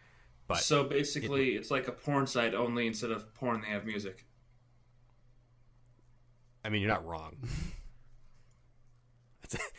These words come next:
Speaker 1: that's a great way to put it, but, um, yeah, I'm not advocating anyone to go there and do it, but it's there.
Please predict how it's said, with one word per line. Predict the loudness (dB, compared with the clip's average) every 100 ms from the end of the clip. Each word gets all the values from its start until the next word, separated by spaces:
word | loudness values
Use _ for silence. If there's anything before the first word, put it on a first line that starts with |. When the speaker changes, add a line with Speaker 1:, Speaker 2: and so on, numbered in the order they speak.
| -6
Speaker 1:
that's | -4 2 2
a |
great | 2 0 0 0 -2 -2
way |
to | -2
put | -6 -6 -6
it, | -6 -10
but, | -14 -14 -20 -20 -20 -14 -2
um, | 0 0 -2 -6 -12 _ -8
yeah, | -2
I'm | 2
not | 4
advocating | 4 2 2 0 0 -2
anyone | -2 -2 -6
to | -8
go | -6 -6
there | -6
and | -8 -4
do | -2
it, | -2 -4
but | -8 -8
it's | -14 -8
there. | -4 -2 -4